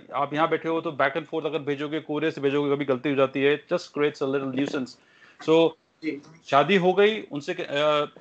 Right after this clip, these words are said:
Speaker 1: honeymoon हो गया, सब हो गया, माँ बाप से कहना, "भाई, just give me one or two days, we have to fill this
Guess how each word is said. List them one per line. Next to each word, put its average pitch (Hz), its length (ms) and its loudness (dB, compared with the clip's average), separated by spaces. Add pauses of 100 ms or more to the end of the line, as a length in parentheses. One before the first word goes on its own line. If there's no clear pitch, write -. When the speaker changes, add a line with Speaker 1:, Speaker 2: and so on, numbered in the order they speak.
(220)
Speaker 1:
honeymoon 170 320 0
हो 160 120 4
गया, 170 120 2
सब 165 160 0
हो 151 120 0
गया, 165 460 2
माँ 139 180 2
बाप 156 120 4
से 151 100 -8
कहना, 151 200 0
"भाई, 143 280 2
just - 380 -2
give 147 180 -4
me 151 180 0
one 143 120 2
or 139 80 2
two 139 160 -4
days, 143 240 4
we 135 100 -2
have 135 240 0
to 135 60 -6
fill 135 200 -4
this 135 140 -4